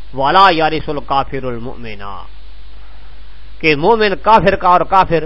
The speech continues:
مومن کا وارث نہیں۔ مرنے والا کافر ہے تو مومن جو اس کے ورثاء ہیں وہ اس کے مال کے وارث نہیں بنیں گے۔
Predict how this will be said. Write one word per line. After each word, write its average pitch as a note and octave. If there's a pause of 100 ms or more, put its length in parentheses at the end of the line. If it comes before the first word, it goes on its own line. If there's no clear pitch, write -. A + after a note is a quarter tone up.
(140)
مومن F#3+
کا E3
وارث B2
نہیں۔ A2 (840)
مرنے F3+
والا G3
کافر F3+
ہے D#3 (1000)
تو G#3 (120)
مومن G#3
جو F#3+
اس F#3
کے F#3+
ورثاء E3
ہیں D#3 (360)
وہ G3
اس E3+
کے F#3
مال D#3
کے D#3+
وارث C#3
نہیں C3
بنیں G2+
گے۔ -